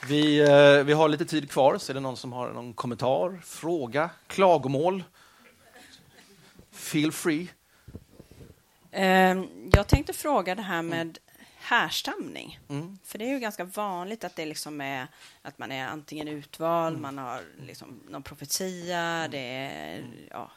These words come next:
Speaker 2: ätter,
Speaker 1: Mm.
Speaker 2: det är gudomlig
Speaker 1: Mm.
Speaker 2: ingripen. Det
Speaker 1: Mm.
Speaker 2: finns många fantasier omkring
Speaker 1: Mm.
Speaker 2: detta. Tolkien är väl kanske en av de få som jag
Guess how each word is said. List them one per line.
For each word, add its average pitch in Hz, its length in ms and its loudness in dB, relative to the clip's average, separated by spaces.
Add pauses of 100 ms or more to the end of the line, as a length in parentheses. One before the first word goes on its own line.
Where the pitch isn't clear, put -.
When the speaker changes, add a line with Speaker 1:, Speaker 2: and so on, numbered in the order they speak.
(160)
Speaker 2:
ätter, 160 680 -10
Speaker 1:
Mm. 156 120 -8
Speaker 2:
det 156 80 -12
är 156 60 -10
gudomlig 160 640 -12
Speaker 1:
Mm. 117 120 -10
Speaker 2:
ingripen. 151 440 -12
Det 160 60 -10 (200)
Speaker 1:
Mm. - 140 -6
Speaker 2:
finns 226 160 -8
många 165 240 -10
fantasier 151 640 -10
omkring 156 260 -12
Speaker 1:
Mm. 156 120 -8
Speaker 2:
detta. 165 340 -12 (220)
Tolkien 185 420 -8
är 196 140 -2
väl 175 100 -8
kanske 180 240 -10
en 160 140 -8
av 151 80 -6
de 160 140 -10
få 160 320 -8
som 156 160 -12
jag 147 180 -8